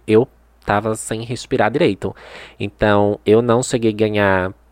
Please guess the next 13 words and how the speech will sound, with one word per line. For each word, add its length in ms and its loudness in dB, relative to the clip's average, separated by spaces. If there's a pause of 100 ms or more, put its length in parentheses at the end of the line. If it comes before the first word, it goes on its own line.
(380)
alguma 320 0
colocação, 680 0
nenhuma 180 -2
premiação, 680 -4 (100)
devido 380 0
a 60 6
essa 140 -2
falha 280 -2
técnica 520 -4
mesmo. 380 -4 (240)
Super 480 2
entendo 400 -4
também. 420 -4